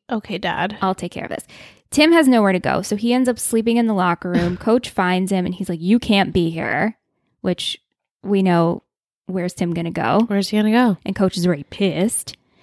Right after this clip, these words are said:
Speaker 2: So <laughs> Tim goes home to find the house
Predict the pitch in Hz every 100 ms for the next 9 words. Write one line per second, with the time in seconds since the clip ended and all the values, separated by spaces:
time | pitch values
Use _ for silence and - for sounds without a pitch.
0 | _ - - - _ _ - - 254 247
1 | 240 - _ _ _ _ - 302 - -
2 | - - _ _ 330 _ _ _ _ -
3 | - - - - 294 277 277 285 277 247
4 | 220 220 226 - 208 202 196 196 208 196
5 | 190 185 185 190 - - - -